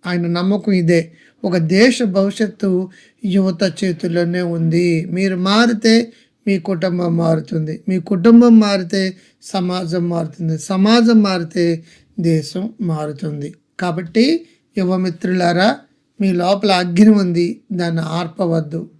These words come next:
దాన్ని వెలిగించండి, జ్వలించండి. స్వామి వివేకానంద గారు చెప్పింది ఇదే, మీరు గొప్పవారు,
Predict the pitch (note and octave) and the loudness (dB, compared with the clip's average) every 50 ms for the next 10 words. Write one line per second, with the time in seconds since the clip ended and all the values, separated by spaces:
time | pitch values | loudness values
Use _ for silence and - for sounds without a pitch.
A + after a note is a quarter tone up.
0 | _ - G3+ F#3+ F3 F3 D#3+ E3+ F#3 G#3 A3 A3+ A3+ A3+ G3+ F#3 E3 - F3 E3 | _ -4 -4 -2 -2 -2 -2 0 0 2 4 4 6 4 4 2 -2 -2 -4 -4
1 | D#3+ E3 E3 D#3+ D#3 C#3+ C#3 G3 G3 G3+ A3 A#3 A#3 A3 G#3 - - F3+ E3 D#3+ | -4 -4 -6 -10 -10 -6 -4 -2 0 2 4 6 6 4 4 2 -2 -2 -2 -4
2 | D#3 - _ _ _ _ _ _ _ _ _ _ - - - A3 G#3+ A3 A3+ A#3 | -6 -10 _ _ _ _ _ _ _ _ _ _ -12 -2 2 4 6 6 6 6
3 | A3+ A3 G3+ G3+ G3 F#3 E3+ G3 F#3 F3+ F3+ F3+ E3 F3+ E3+ E3+ - F3 D#3+ - | 6 4 4 0 -2 -2 -2 -4 -4 -2 -2 -2 -2 -2 -4 -2 -4 -8 -8 -4
4 | - F3 E3 E3 E3 D#3 D#3 E3 D#3 D#3+ - _ _ _ _ _ _ _ - F#3+ | -4 -2 0 0 0 0 0 -2 -4 -4 -8 _ _ _ _ _ _ _ -4 -2
5 | F#3 F3 E3+ E3 D#3 F#3+ F3+ E3 - - A3+ A3 G#3+ G3+ F#3+ F#3 F3+ F3+ F#3 | 0 0 -2 0 0 -2 -2 -2 2 4 6 6 6 6 4 2 2 0 -2